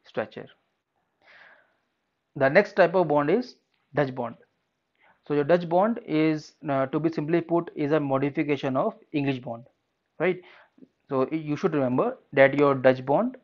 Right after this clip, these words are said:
is a modification of English bond. It's a very important point to remember. So basically in this what happens is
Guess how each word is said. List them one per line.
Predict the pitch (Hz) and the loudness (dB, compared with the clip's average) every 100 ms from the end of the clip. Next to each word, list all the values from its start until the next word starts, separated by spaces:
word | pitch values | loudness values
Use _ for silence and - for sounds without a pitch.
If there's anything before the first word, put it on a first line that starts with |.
| _ | _
is | 139 | 0
a | 127 | 0
modification | 120 120 139 139 143 131 127 131 | 2 0 0 0 -2 -2 -2 0
of | 247 - _ | -2 -4 _
English | 139 131 120 | -2 0 0
bond. | 123 117 - _ _ _ _ _ _ _ _ _ - | -4 -10 -12 _ _ _ _ _ _ _ _ _ -12
It's | 123 | -6
a | 139 | -2
very | 135 139 | 0 0
important | 135 139 139 | 0 -4 -4
point | 147 139 | -6 -6
to | 139 | -4
remember. | 127 117 139 220 _ _ _ _ _ _ _ _ - - - - | -6 -6 -6 -8 _ _ _ _ _ _ _ _ -20 -20 -20 -4
So | - 151 | 4 4
basically | 139 135 190 240 | 4 2 2 0
in | 202 | 0
this | 202 170 | 0 0
what | 143 156 | 2 2
happens | 160 151 131 | 0 -2 -4
is | 131 196 | -2 -2